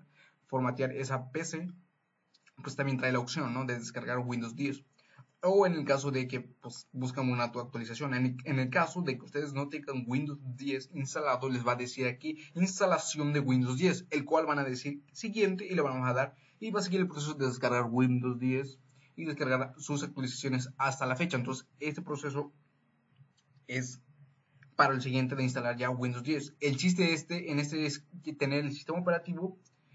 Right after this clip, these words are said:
que tengan anterior, este, con una, con un código de seguridad, este, con Windows diez oficial, o sea, una licencia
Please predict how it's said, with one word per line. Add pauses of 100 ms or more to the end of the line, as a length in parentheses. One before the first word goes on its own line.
(140)
que
tengan
anterior,
este,
con
una, (2250)
con
un
código
de
seguridad, (1300)
este,
con
Windows
diez
oficial,
o
sea,
una (320)
licencia